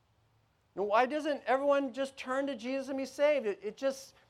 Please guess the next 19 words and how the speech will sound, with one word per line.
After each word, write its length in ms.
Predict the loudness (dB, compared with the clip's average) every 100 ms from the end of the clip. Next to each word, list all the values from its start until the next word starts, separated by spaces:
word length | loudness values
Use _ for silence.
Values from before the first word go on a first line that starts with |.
| -2
you 100 | 0
know, 60 |
for 200 | 4 4
the, 160 | 6 4
those 280 | 6 4 4
of 80 | 2
us 180 | 2 2
who've 160 | -6
come 280 | -6 -4 0
into 160 | 0 0
his 120 | -4
kingdom, 300 | -4 -4 -4
it's 100 | -2
like, 200 | -4 -6
"Come 160 | -4 0
on, 240 | 2 4
everybody, 500 | 4 2 2 2 0
join 480 | -4 2 4 4 4
us." 460 | 4 2 -4 -18